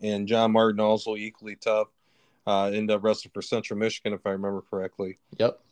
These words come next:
Speaker 1: So a lot of, lot of good hammers in that, in that Gaylord group.
Speaker 2: Um, well, I look up to Jerry LaJoy. He's a father figure to me.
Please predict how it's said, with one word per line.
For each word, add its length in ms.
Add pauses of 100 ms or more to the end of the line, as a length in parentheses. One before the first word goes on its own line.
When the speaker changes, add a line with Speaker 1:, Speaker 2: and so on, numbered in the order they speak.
(840)
Speaker 1:
So 320 (120)
a 40
lot 180
of, 100
lot 160
of 80
good 180
hammers 460
in 80
that, 260
in 100
that 220
Gaylord 460
group. 280 (500)
Speaker 2:
Um, 580
well, 520 (1800)
I 120
look 220
up 140
to 140
Jerry 320
LaJoy. 400
He's 200
a 40
father 340
figure 320
to 100
me. 360